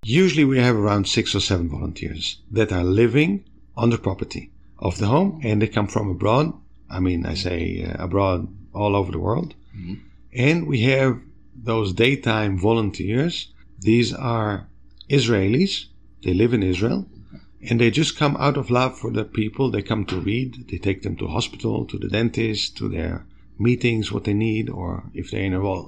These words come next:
Speaker 1: wall-, wheelchair, they take them. We have about three or four of them. And on Shabbat, we have other volunteers that are coming from different congregations and taking the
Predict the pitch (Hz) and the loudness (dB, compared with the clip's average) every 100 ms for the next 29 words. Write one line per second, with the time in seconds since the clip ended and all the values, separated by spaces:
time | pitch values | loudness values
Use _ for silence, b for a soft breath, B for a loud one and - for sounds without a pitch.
0 | 104 110 104 - - - - 104 113 110 | -6 -6 -6 -10 -20 -20 -2 2 2 2
1 | 127 120 110 90 - 107 117 110 104 - | 0 2 0 -2 -2 -2 -2 -2 -4 -8
2 | 104 113 107 101 101 101 104 95 - - | -4 0 0 0 -2 0 -2 -2 -6 -20
3 | - - 107 101 - 107 98 87 117 147 | -6 0 2 2 0 0 0 -2 -4 -4
4 | - - - 110 110 110 110 110 110 110 | -10 -6 2 4 4 4 0 0 -2 -2
5 | - 143 147 143 143 143 135 156 120 110 | 2 2 2 2 4 4 4 4 4 2
6 | 98 101 110 120 - 98 101 107 113 98 | 0 -2 -2 -2 -2 -2 0 2 2 2
7 | 107 104 107 107 101 110 107 117 110 90 | 0 0 0 -2 -4 -4 -4 -4 -4 -6
8 | 85 101 98 104 | -4 -4 -2 -2